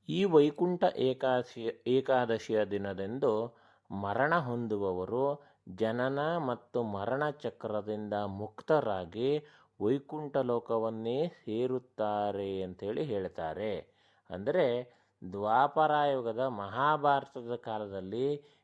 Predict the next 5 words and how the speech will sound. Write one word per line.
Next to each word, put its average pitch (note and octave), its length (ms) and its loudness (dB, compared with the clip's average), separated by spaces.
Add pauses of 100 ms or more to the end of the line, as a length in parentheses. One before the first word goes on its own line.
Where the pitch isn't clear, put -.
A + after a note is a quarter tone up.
(100)
ಇಚ್ಛಾ F#3 580 -2
ಮರಣವನ್ನು C3 680 -2
ಹೊಂದಿದ್ದ G#2+ 460 -10 (640)
ಭೀಷ್ಮ E3+ 420 -6
ಪಿತಾಮಹರು G#2+ 1080 -4